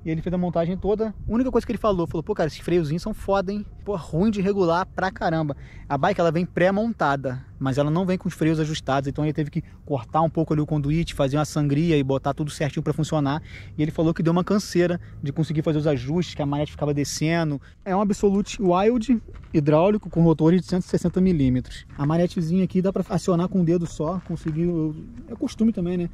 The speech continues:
Só uso com um dedo, não precisa meter os dois dedão, ela já consegue frear.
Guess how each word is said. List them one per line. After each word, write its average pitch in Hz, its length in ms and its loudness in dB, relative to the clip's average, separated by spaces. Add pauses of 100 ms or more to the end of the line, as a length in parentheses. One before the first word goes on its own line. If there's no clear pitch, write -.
(240)
Só - 180 -10
uso 165 320 -2
com 170 120 -2
um 170 100 0
dedo, 170 400 -2 (320)
não 147 80 -4
precisa - 260 -2
meter 156 380 -2
os 147 100 0
dois 147 180 0
dedão, 143 440 0
ela 135 140 -4 (120)
já 139 120 -2
consegue - 340 0
frear. 143 460 -2